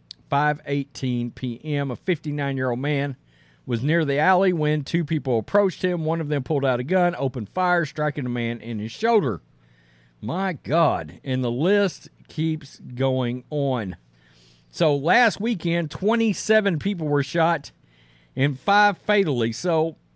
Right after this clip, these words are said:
<laughs> so look, we'll just,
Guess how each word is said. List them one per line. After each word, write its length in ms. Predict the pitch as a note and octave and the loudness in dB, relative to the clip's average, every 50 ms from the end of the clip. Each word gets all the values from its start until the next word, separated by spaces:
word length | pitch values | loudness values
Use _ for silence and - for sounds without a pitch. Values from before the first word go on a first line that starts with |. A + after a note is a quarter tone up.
| _ _ _ _ | _ _ _ _
<laughs> 80 | - - - _ _ _ _ _ _ _ - - _ _ | -12 -12 -12 _ _ _ _ _ _ _ -20 -20 _ _
so 520 | - - - A3+ A3+ F#3+ G3+ G3 F3 D#3 - - - A#2+ - - - - | -10 -2 2 4 6 8 8 6 4 2 -2 -8 -14 -14 -14 -14 -12 -4
look, 300 | E3+ F#3 G#3+ F#3+ B2+ - - _ _ _ _ _ _ - - - - - - - - - - - - - - - G#2+ C3 | 0 2 4 4 4 2 -2 _ _ _ _ _ _ -20 -20 -20 -20 -20 -20 -20 -20 -20 -20 -20 -20 -18 -16 -14 -8 -4
we'll 160 | E3 G3 G#3 | -2 0 2
just, 260 | G3 G3 D3+ - - | 2 2 0 0 -4